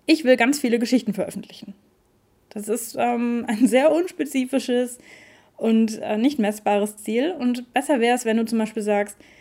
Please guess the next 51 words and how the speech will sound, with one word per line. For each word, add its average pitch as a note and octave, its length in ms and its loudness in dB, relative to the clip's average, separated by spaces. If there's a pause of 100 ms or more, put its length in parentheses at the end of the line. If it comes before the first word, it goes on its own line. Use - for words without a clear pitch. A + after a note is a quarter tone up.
(160)
„Ich D4 280 0
will A#3+ 220 6
in G3+ 160 0
den G3 160 -4
ersten E4+ 300 -2
drei C4+ 200 4
Monaten B3 600 2
meines G#3 300 0
Blogs - 480 -6
zwölf A#3 360 -2
Geschichten G#3 460 -4
veröffentlichen.“ - 680 -14 (300)
Dann G#3+ 180 0
hast B3 140 -2
du B3 40 2
nämlich G#3+ 240 2
auf G#3 100 -10
jeden G#3+ 120 0
Fall G#3 180 -2
was F3+ 140 -8
Messbares, A#3+ 640 0
ne? C#4 180 -2
Zwölf F3 260 -4
Geschichten, C#4+ 520 -6 (320)
du - 60 0
hast G#3 80 6
es G#3 120 0
terminiert A#3+ 560 0
in G3 200 -4
den F#3+ 120 -6
ersten G3 240 -6
drei F#3 140 -4
Monaten. B3+ 440 2
Also F3+ 200 -8
wenn F#3 140 -4
du G3+ 60 -2
jetzt - 180 -4
anfängst A#3+ 360 -2
zu G3+ 100 -8
bloggen, A3+ 300 -2
hast - 120 -10
du G3 40 -8
drei F#3 180 -4
Monate F#3+ 360 -6
Zeit. D4 340 -2 (540)
Ähm, G3+ 420 0
es G#3 140 -8
ist G#3 180 -4
realistisch, B3+ 720 -2
weil G3 220 -4
ja, B3 280 0